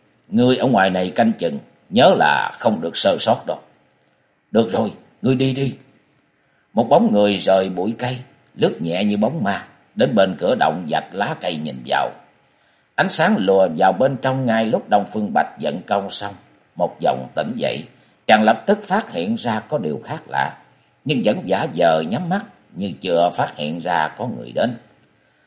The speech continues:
Qua khe mắt hé mở, chàng phát hiện ra một đôi mắt tinh quang, ngời ngời ánh sáng, chứng tỏ đối phương có công lực rất là thâm hậu. Chàng lập tức vận công lực toàn bị,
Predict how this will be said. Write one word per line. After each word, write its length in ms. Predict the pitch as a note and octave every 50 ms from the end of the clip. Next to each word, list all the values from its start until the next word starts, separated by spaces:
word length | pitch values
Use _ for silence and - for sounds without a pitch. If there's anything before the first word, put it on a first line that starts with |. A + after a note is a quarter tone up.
| _ _ _ _ _ _ -
Qua 320 | G#2 F#2 F2 F#2 F#2 F2 -
khe 220 | - G#2+ F#2 F2+ F#2
mắt 200 | B2 D#3 - -
hé 140 | - A2+ C#3+ E3
mở, 240 | A#2+ D2 B1+ A#1+ - C#3+ - - _ _ _ _ _ -
chàng 300 | G#3+ G2+ F#2+ F#2+ - -
phát 240 | - F3 G3 - -
hiện 240 | F2 F2 G2+ A2 G#2
ra 260 | A2+ B2 C3 C3 C3 - -
một 180 | - E2+ E2 - -
đôi 200 | F2+ F2+ F#2 F2
mắt 220 | F#2+ C#3 F3+ - - - _ -
tinh 220 | - E2+ F3+ - -
quang, 220 | - A#2+ A#2 - - - _ _ _ _ _ _ _ _ _
ngời 280 | - F2 F2 F2 E2 D#2+
ngời 240 | D#2+ E2 D#2+ E2 E2+
ánh 200 | - - C#3 E2
sáng, 280 | - - A#2+ A#2 C#3+ F3 G3 - - _ _ _ _ _ _ _ _ _ _ _
chứng 140 | F#3+ A#3 -
tỏ 140 | - G#2+ D3 D3
đối 140 | D#3+ G#3
phương 380 | G#3 - A#2 A#2 A2 G#2+ G#2+ G#2+ -
có 80 | F3+
công 280 | - - A#2 G#2 F#2+ D#2
lực 220 | D2+ D#2 - -
rất 160 | - D3+ F#3 - -
là 120 | D2 C#2 -
thâm 200 | - F2 E2+ E2+ -
hậu. 300 | D2+ C2+ C2 D#2+ E2+ - - _ _ _ _ _ _ _ _ _ _ _ _ -
Chàng 120 | G#2 G#2
lập 180 | G#2 G#2+ G#2+ - -
tức 120 | A3 A3 - - -
vận 220 | F2+ F2+ G#2 A#2 -
công 240 | - B2 A#2+ A#2+ A2+
lực 180 | D2+ D#2+ F2 E2+ - _ _
toàn 280 | E2 D#2+ D2 D2 D2+ C#2+
bị, 240 | C#2+ C#2 C#2+ C#2+